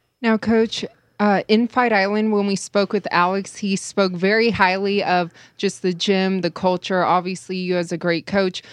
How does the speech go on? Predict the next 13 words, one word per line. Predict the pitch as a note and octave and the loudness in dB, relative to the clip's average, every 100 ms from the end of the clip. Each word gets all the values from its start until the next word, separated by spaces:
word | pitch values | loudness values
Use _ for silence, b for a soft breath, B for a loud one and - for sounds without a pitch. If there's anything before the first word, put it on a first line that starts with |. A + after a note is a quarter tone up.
| B | B
So | - - A#3 | -4 2 4
what's | B3 C4+ | 2 0
it | D#4 G3+ | -2 -2
been | G3+ G#3 | -2 0
like | A3 G3 F3 | 0 -2 -4
to | - G#3 G3 | -6 -2 0
work | E3+ F#3 - | 0 -2 -2
with | F#3+ - | -4 -2
Alex | E3+ F3 G3 G3 G#3 | 0 0 -2 -4 -4
and | F#3 | -2
leading | F3+ F#3 F#3+ | 0 0 0
into | F#3 F3+ F#3+ - F3+ F3 | -2 -2 -2 0 0 2
that | E3+ D#3+ | 2 0